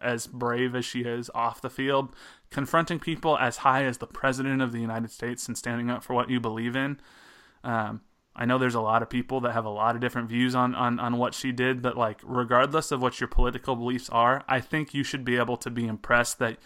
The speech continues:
someone believed in something so strongly that they were willing to go toe-to-toe with the president, whoever that was. That takes some guts and some bravery to stand up for what you believe in that strongly, and more power to her.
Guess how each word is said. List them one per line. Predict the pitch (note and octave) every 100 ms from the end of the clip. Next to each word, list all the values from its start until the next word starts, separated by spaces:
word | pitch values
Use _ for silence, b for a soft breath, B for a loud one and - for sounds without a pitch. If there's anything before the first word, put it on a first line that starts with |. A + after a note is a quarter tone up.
| b b b
someone | - C#3+ D3 B2+
believed | A#2 B2 B2
in | B2
something | A#2+ B2 A#2+ A#2+
so | - B2+
strongly | - - A#2+ B2 C3 C#3 B B B
that | B2
they | C3
were | C3+ B2+
willing | B2+ A#2+
to | A#2
go | A#2
toe-to-toe | - B2+ A#2 A2 B2 A#2
with | A2+
the | -
president, | - B2 A2 A#2 A#2+ B2+ D3+ -
whoever | B2+ A2+ B2
that | B2 B2+
was. | B2+ B2+ B2+ - b b b b b b
That | C3
takes | - C#3+
some | - B2+
guts | A#2+ A#2
and | B2
some | A#2 A2
bravery | A2+ A2 A2+ A2+
to | A2+
stand | - A#2
up | A2+ -
for |
what | A#2 G#2+
you | A#2
believe | A#2 A2+
in | A2
that | A2+ G#2+
strongly, | - A2+ A2 A#2 A#2
and | A#2 A2 A2 -
more | B2+ A#2+ A2+
power | A#2 A#2
to | - -
her. | -